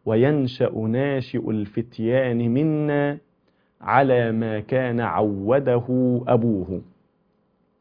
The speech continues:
إمام الشافعي رحمه الله تعالى وهو ينصح مؤدب أولاد هارون الرشيد، هارون الرشيد الأمير، أمير المؤمنين،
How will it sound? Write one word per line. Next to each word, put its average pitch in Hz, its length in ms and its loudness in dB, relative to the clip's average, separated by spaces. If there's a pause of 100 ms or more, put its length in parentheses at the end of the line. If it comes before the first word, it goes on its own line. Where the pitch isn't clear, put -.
(160)
إمام 160 220 0
الشافعي 135 580 2
رحمه 127 360 -2
الله 120 440 0
تعالى 117 480 -2 (960)
وهو 127 680 4
ينصح 147 680 0 (480)
مؤدب 123 960 2 (840)
أولاد 131 600 4
هارون 131 440 4
الرشيد، 110 440 -2 (520)
هارون 143 360 4
الرشيد 123 580 0
الأمير، 147 600 0
أمير 147 280 2
المؤمنين، 131 580 0